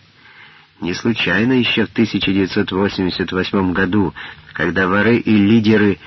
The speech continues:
преступных кланов на сходке в гостиничном комплексе «Дагомыс»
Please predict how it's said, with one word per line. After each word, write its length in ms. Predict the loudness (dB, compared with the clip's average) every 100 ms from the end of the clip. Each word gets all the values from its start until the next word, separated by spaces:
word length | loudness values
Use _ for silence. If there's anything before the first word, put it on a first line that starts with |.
| -14
преступных 760 | -4 -4 -4 -6 -4 -4 -4 -6
кланов 500 | -4 -2 0 0 -2 -8 -8
на 180 | -4 -4
сходке 580 | -6 -2 0 0 -4 -6
в 100 | -4
гостиничном 680 | -4 -2 -2 -2 -4 -4
комплексе 680 | 0 0 0 -2 -6 -4 -4
«Дагомыс» 800 | -2 -2 0 2 2 0 -6